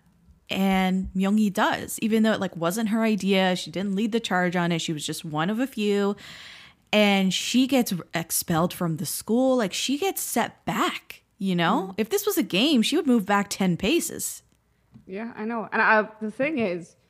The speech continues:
Speaker 2: you don't actually see Lee Seol-ryun being particularly apologetic to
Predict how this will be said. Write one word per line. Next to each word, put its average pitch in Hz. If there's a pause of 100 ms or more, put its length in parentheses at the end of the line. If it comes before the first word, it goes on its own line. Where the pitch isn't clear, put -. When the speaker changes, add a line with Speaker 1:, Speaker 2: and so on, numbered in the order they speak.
(120)
Speaker 2:
you 247
don't 349
actually 226
see 185 (1200)
Lee 240
Seol-ryun 262
being 240
particularly 220
apologetic 190
to 151